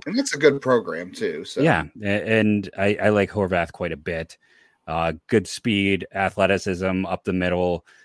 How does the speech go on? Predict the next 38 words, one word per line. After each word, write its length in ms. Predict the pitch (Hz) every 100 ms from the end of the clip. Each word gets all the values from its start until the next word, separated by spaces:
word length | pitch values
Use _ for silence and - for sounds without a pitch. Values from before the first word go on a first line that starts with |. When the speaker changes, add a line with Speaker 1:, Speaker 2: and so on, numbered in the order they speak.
| _ _ -
Speaker 2:
big 180 | 101 90
power. 520 | - 85 90 90 90 _ _
Uh, 340 | 85 82 90 90 -
I, 140 | 107 - 117
I 80 | 143
would 100 | 160
be 100 | 131
totally 220 | 143 113
fine 220 | - 101
with 100 | 85
Horvath. 420 | 87 76 73 73 -
I, 260 | 92 117 - - _ _ _
like 120 | 117
I 20 | 127
said, 220 | 127 113
I 60 |
gotta, 360 | 120 127 123 117 117
I 40 |
gotta 120 | 120
sit 160 | 107 110
down. 340 | 104 101 98
I'll, 280 | 98 107 110
at 140 | 117 110
some 160 | 131
point, 160 | 117 127
I'll 80 | 90
post 260 | 104 90
my 80 | 85
list. 320 | 73 65 - 90
I 60 |
promise. 420 | 85 82 76 73
I 120 | - 85
will 160 | 98
post 340 | - 92 87 -
my 140 | 87
own 160 | 87 82
personal 340 | 87 - 87
list. 320 | 85 82 -